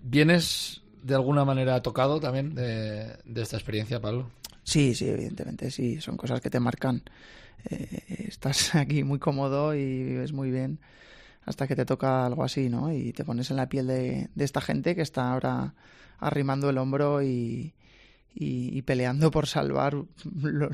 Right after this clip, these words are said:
Speaker 2: lo poco que les queda, que, que, que la suerte es tener ahora mismo escombros delante de tu casa, porque hay gente que no tiene ni casa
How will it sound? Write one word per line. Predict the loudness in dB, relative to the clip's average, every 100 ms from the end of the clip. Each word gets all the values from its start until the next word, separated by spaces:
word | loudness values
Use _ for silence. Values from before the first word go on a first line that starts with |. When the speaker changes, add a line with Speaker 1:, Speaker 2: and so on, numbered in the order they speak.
| -4
Speaker 2:
lo | -4 -2 0
poco | 0 2 2
que | 2
les | 2 0
queda, | 0 0 0 -2 -8 -4
que, | -2 -2 -4 -16 -20 -4
que, | -2 -2 -2
que | -2
la | -2
suerte | 0 0 2 2 2
es | 2
tener | 0 0 2 2
ahora | 0
mismo | 0 0 -2
escombros | -2 -4 0 0 -2 -8 -16 2
delante | 4 4 4 6
de | 6
tu | 4
casa, | 4 4 2 0
porque | 0 0
hay |
gente | 2 2 4
que | 4
no | 4
tiene | 4
ni | 4 4
casa | 2 4 0